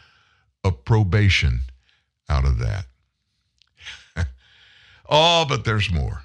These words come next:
Tucker Carlson weighed in. You know Tucker was gonna come out when this big thing happened. Did you know that Tucker is the co-founder of Daily Caller? Most people don't know that. Daily Caller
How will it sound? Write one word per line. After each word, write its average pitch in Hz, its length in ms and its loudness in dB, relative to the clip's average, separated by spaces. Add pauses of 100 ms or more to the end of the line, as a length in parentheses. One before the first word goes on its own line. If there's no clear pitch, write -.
(120)
Tucker 156 360 0
Carlson 117 760 0
weighed 90 380 4
in. 64 260 0
You 92 140 6
know 113 240 4
Tucker 117 360 -2
was 98 200 -2
gonna 87 240 -2
come 90 240 -2
out 90 260 -4
when 82 160 -6
this 90 180 -4
big 76 320 -8
thing 73 340 -6
happened. 76 440 -6 (260)
Did 139 200 -2
you 180 80 -4
know 240 160 -2
that 151 160 -6
Tucker 214 500 -6 (420)
is 104 180 0
the 101 100 2
co-founder 147 800 -4
of 92 160 -2
Daily 107 320 2
Caller? 127 560 -2 (800)
Most - 240 -4
people 87 220 -2
don't 80 260 -2
know 98 140 4
that. 62 240 -2
Daily 87 240 0
Caller 87 480 -2